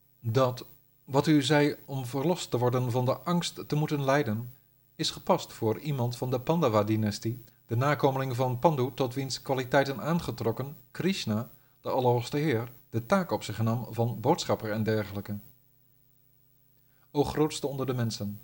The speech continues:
verbijsterd als gevolg van alle filosofische en politieke meningsverschillen, kunnen we niet zeggen welke persoon of wat dan ook de oorzaak zou zijn van het menselijk lijden. Sommige filosofen,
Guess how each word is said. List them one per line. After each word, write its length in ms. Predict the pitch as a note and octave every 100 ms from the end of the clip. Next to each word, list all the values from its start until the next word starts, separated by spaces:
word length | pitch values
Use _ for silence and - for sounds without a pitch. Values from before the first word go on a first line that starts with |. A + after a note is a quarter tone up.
| _ _ _ _ _ _
verbijsterd 600 | - A#2 C3 C#3+ - D3+ -
als 160 | C#3+
gevolg 440 | C#3+ C3+ B2+ G#2+ -
van 140 | A#2+
alle 260 | C#3 D3 B2
filosofische 800 | - C3 B2 C#3+ B2 A2+ A#2+
en 240 | - A#2 -
politieke 500 | C3+ B2 B2 E3+ D3
meningsverschillen, 920 | C#3+ D#3+ C3 - A2 - A2+ B2 - - _ _ _ _ -
kunnen 320 | E3+ D#3 C#3
we 80 | C#3+
niet 220 | F3+ G3+
zeggen 460 | C3+ A#2 A2 - G#2+
welke 300 | E3 F3+ -
persoon 500 | C#3 - A2+ G#2+ A#2
of 200 | A#2 - B2 G2+
wat 220 | D3 -
dan 140 | D3
ook 240 | A#2 A#2+ - - -
de 120 | B2
oorzaak 440 | - E3 D3+ A#2+ A#2+
zou 180 | A2
zijn 220 | G#2+ A2+ A2
van 140 | A#2
het 160 | A2+ -
menselijk 380 | D#3+ - E3+
lijden. 440 | D#3 B2 G2+ G2+ A2 _ _ _ _ _ _ _ _ _ _ _ _ _
Sommige 420 | - D3+ D#3 D3+ D#3
filosofen, 680 | D#3 C#3+ A#2 G#2 A#2 A#2+